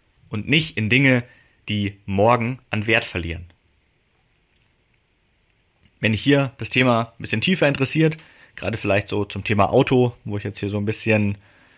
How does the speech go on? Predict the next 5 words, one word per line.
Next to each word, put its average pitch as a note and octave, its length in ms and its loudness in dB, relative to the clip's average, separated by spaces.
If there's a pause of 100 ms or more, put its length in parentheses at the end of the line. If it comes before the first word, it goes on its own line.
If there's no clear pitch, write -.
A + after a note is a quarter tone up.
(400)
ja, - 220 -6 (140)
abgedriftet B2 680 0
bin, A#2+ 200 0
auch A2 140 -4
teilweise, G#2 640 0